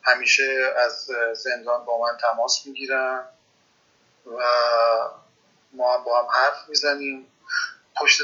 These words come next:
در دادگاه هم که ایشون رو دیدم، به لحاظ جسمانی و به لحاظ روحی خیلی نشون نمی‌دادن. حالا طبیعی است که خب هر، اه، فردی که این گونه زندان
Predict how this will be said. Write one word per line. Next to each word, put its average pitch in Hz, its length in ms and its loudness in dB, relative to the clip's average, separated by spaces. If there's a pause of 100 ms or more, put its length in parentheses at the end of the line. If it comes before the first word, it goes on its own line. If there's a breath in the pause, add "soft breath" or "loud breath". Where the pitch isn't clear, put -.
در 135 120 2
دادگاه 127 540 -2
هم - 120 -2
که - 100 -10
ایشون 123 300 -4
رو 131 60 -14
دیدم، 139 460 -4
به - 100 -20
لحاظ 131 320 -4
جسمانی 131 1000 -4
و 139 320 0
به 131 140 -10
لحاظ 123 260 -4 (240)
روحی - 380 -6
خیلی - 420 -2 (560 loud breath)
نشون 160 500 0
نمی‌دادن. 113 680 -2
حالا 135 360 0 (120)
طبیعی 139 340 2
است - 180 -8
که 151 60 -4 (120)
خب 139 180 -4 (800)
هر، 135 220 4 (340)
اه، 117 280 0
فردی 131 640 0
که 135 140 -2
این 127 260 -4
گونه 120 640 -8 (720)
زندان 113 680 -4